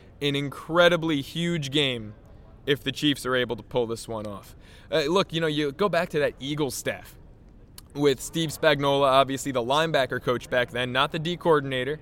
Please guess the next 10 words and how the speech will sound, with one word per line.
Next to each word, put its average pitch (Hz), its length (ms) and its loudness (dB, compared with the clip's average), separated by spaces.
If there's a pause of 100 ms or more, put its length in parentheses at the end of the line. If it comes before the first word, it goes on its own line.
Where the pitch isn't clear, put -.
(260)
on 139 140 0
those 139 180 0
Eagles 131 320 -4
teams, 127 380 -8 (200)
under 143 340 4
Andy 151 360 -2
Reid, 139 360 -2 (340)
and 123 220 -6 (260)
that 175 280 -6
defensive 143 800 -2